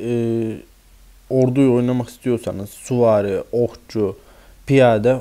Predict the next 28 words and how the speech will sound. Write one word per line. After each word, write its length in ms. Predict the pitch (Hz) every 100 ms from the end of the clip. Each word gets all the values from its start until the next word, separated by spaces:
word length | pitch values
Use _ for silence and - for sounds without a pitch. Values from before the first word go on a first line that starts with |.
| -
ona 220 | 139 139
göre 300 | 127 135 135
bir 80 | 127
medeniyet 580 | 117 117 120 120 131
seçmelisiniz. 840 | 131 123 - 117 107 - 117 127 120
Bu 240 | 131 113 -
en 140 | 139
önemli 380 | 131 113 110 110
şeylerden 640 | - 110 107 107 107 113 104
birisidir 460 | 107 - 98 98
oyunun 320 | 104 101 101
başında. 400 | 98 95 110 127 - _ _ _ - _ _ -
Bununla 560 | 131 127 147 147 147 139 -
alakalı 600 | 127 127 123 123 127 131
daha 280 | 113 117 127
detaylı 500 | 113 - 110 120 110
bir 200 | 117 107
video 240 | 107 110
çektim. 420 | 113 104 - 104 - - - - - - -
Kanalımda 480 | 120 120 117 117
mevcuttur 520 | 117 113 107 110 - 110
arkadaşlar. 540 | 101 107 104 - 131
Oradan 380 | 117 117 113 110
daha 160 | 110
detaylı 480 | 117 110 - 98 98
bir 40 | 98
şekilde 360 | 104 104 117
izleyebilirsiniz. 1000 | 90 104 107 117 107 104 110 - 101 139